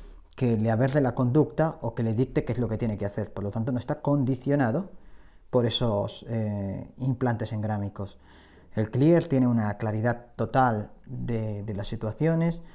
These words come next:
es capaz de manejar sus propias situaciones, mm, lo cual no quiere decir que si no está equilibrado,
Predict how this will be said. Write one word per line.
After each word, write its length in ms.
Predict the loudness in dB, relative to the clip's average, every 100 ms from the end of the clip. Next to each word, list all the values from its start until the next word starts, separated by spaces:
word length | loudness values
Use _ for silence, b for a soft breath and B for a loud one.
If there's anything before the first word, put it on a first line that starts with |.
| B -6
es 80 |
capaz 260 | -2 0 2
de 100 | 0
manejar 460 | 0 -4 -2 -4 -2
sus 220 | -8 -4
propias 340 | -4 -4 -6
situaciones, 720 | -6 -6 -4 2 2 2 -4 -8 b b b b b
mm, 960 | 2 4 4 4 4 4 4 2 0 0
lo 160 | 2
cual 160 | 4 4
no 100 | 4
quiere 160 | 4 2
decir 260 | 4 2
que 120 | 0
si 240 | -4 -2 2
no 160 | 2
está 240 | 2 2 2
equilibrado, 880 | 0 0 2 4 4 2 -2 -6